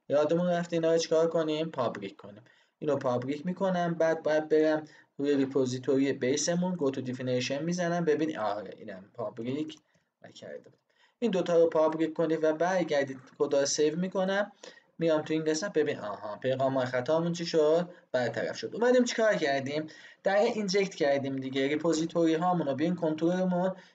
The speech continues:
اینجکت کردیم به همراه مپر. مپر رو چرا نیاز داریم؟ چون می‌خوام اطلاعات از اون صفحه بکشیم بیاریم روی این صفحه. خب به مپر چیه؟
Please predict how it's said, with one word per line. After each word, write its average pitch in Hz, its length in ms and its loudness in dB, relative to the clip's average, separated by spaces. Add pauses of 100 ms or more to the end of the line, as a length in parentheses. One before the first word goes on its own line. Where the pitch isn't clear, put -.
اینجکت 156 380 0
کردیم 117 340 -2
به 120 80 0
همراه 123 340 0
مپر. 117 400 -4 (280)
مپر 175 220 2
رو 226 120 6
چرا 214 220 2
نیاز 190 360 0
داریم؟ 180 240 0
چون 185 180 -2
می‌خوام 180 260 0
اطلاعات 165 460 4
از 147 200 2
اون 180 100 0
صفحه 170 320 0
بکشیم 180 440 -2
بیاریم 170 280 2
روی 160 80 0
این 143 80 -2
صفحه. 113 300 0
خب 131 180 -2
به - 220 -2
مپر 170 220 0
چیه؟ 165 460 2